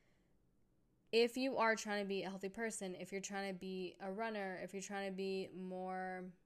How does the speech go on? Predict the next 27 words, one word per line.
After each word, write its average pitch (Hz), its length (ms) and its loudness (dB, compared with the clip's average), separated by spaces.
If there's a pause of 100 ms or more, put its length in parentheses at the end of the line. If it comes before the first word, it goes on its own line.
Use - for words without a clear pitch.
(1120)
maybe 202 260 -2
into 190 240 -4
your 185 120 -2
hobbies, 185 640 -4 (1300)
don't 220 320 2 (220)
forget 202 640 4 (720)
your 190 220 0
goal. 175 440 -2 (460)
Don't 208 240 2
forget 226 260 2
that 220 120 -2
the 196 60 -8
person 202 680 -2 (300)
you 202 160 -4
wanna 202 260 2
be 196 520 0 (100)
legit 196 520 2
is 196 180 0
within 190 380 -2
you, 202 320 0
and 190 180 -2
you 190 100 0
can 190 120 -6
accomplish 185 460 -4
that 208 280 2
if 202 160 -2
you 214 80 -2